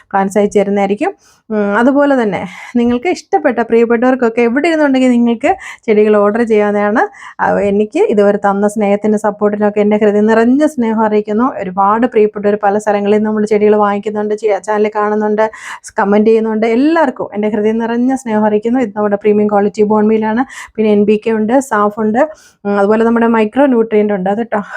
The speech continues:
അപ്പോൾ അതൊക്കെ നമ്മൾ അങ്ങനെയുള്ള നല്ല നല്ല ഫെർട്ടിലൈസേഴ്സ് ഉപയോഗിച്ച് കഴിഞ്ഞാൽ പെട്ടെന്ന് തന്നെ നിങ്ങൾക്ക് പൂക്കൾ ഉണ്ടാകാനും നല്ല ഹെൽത്തി ആയിട്ട് കോഡെക്സ് ഉണ്ടാകാനും ഒക്കെ അത് വളരെ പ്രയോജനകരമാണ്. അപ്പോൾ എല്ലാവർക്കും ഒത്തിരി സ്നേഹം, സന്തോഷം. Thanks for watching. Take care. Bye.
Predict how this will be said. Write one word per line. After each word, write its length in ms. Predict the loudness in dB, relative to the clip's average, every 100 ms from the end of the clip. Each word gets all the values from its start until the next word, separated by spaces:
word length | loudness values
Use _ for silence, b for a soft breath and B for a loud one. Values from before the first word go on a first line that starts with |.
| -8
അപ്പോൾ 260 | -2 -2 -2 -6
അതൊക്കെ 260 | -4 -2 0
നമ്മൾ 220 | 2 2
അങ്ങനെയുള്ള 380 | 2 2 2 2 2
നല്ല 240 | 2 2 2
നല്ല 200 | 0 -2
ഫെർട്ടിലൈസേഴ്സ് 560 | -4 -2 -2 -2 -2 0
ഉപയോഗിച്ച് 280 | 0 0 -2
കഴിഞ്ഞാൽ 200 | -4 -4
പെട്ടെന്ന് 300 | -4 -2 0
തന്നെ 120 | 0
നിങ്ങൾക്ക് 300 | 0 0 -2 B B B B
പൂക്കൾ 300 | 0 0 2 0
ഉണ്ടാകാനും 200 | 2 2 2 2 2
നല്ല 180 | 2 2
ഹെൽത്തി 420 | 2 0 -4 -2
ആയിട്ട് 180 | 0 2
കോഡെക്സ് 380 | 2 0 0 0
ഉണ്ടാകാനും 320 | 2 2 0
ഒക്കെ 200 | 0 -2 -2 B B -2
അത് 220 | 0 2
വളരെ 300 | 2 2 0
പ്രയോജനകരമാണ്. 800 | 0 0 2 0 0 -2 -2 -2 -2
അപ്പോൾ 180 | -4 -4
എല്ലാവർക്കും 340 | -4 -4 -6
ഒത്തിരി 220 | -6 -6 -4
സ്നേഹം, 300 | -2 0 0
സന്തോഷം. 520 | 2 0 0 0 2 2 2
Thanks 300 | 0 -2 -4
for 120 | -2
watching. 420 | -2 -2 -2 -2 0
Take 220 | 0 -2
care. 180 | 0 -2
Bye. 640 | 0 0 0 0 0 -4